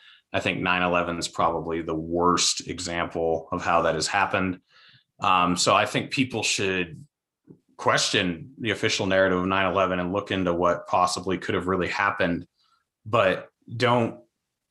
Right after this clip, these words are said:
give up one B S narrative for another. <laughs> You know, don't, don't just get captured by something because it's exciting and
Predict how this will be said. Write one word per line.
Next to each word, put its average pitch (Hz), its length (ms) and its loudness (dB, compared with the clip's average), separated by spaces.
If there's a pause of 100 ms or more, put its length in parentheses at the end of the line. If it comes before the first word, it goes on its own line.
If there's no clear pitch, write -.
(260)
give 110 260 0
up 110 220 2
one 101 580 -4 (420)
B 98 240 0
S 90 260 4
narrative 90 420 2
for 92 200 -2
another. 82 560 -2
<laughs> - 260 -8
You 135 80 4
know, 80 180 2
don't, 90 300 0
don't 95 340 -2
just - 180 -4
get 85 200 -4
captured 87 520 -2
by 85 160 2
something 87 440 -4
because 82 380 -4
it's 78 180 -8
exciting 80 720 -4 (720)
and 82 640 -2